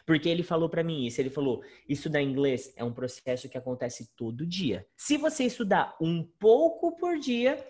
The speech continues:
o seu objetivo vai ser alcançado." E eu tô alcançando meu objetivo <laughs> até hoje.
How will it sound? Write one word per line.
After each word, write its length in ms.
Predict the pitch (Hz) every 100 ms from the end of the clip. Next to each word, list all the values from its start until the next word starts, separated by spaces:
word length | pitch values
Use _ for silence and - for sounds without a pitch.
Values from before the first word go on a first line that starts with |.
| -
o 40 |
seu 200 | - 233
objetivo 560 | 220 220 247 277 240 233
vai 100 | 247
ser 100 | 240
alcançado." 640 | 254 285 330 - 240 190 127
E 80 | 165
eu 100 | 202
tô 120 | 240
alcançando 540 | 254 240 240 226 226 226
meu 100 | 233
objetivo 500 | 220 220 247 - 269
<laughs> 240 | - 294
até 60 | 294
hoje. 520 | 240 254 240 120 113